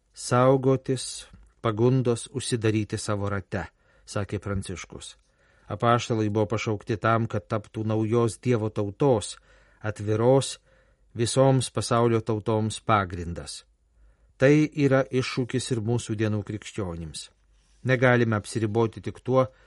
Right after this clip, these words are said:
kas mums pažįstama ir artima. Neturime manyti, kad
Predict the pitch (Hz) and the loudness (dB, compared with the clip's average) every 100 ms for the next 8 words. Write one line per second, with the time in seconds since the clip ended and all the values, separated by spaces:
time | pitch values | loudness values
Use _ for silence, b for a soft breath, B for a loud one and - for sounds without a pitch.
0 | b b _ 120 117 - 110 120 113 - | b b _ -2 -2 -2 0 0 0 -4
1 | - 98 117 120 - 110 110 110 - 127 | -6 -4 -4 -4 -2 -2 0 -2 0 0
2 | 120 - 95 80 - b b b 117 123 | -2 -4 -8 -10 -14 b b b 0 0
3 | - 151 139 123 113 107 117 135 131 117 | 2 4 4 4 2 2 0 0 -2 -4
4 | 117 | -2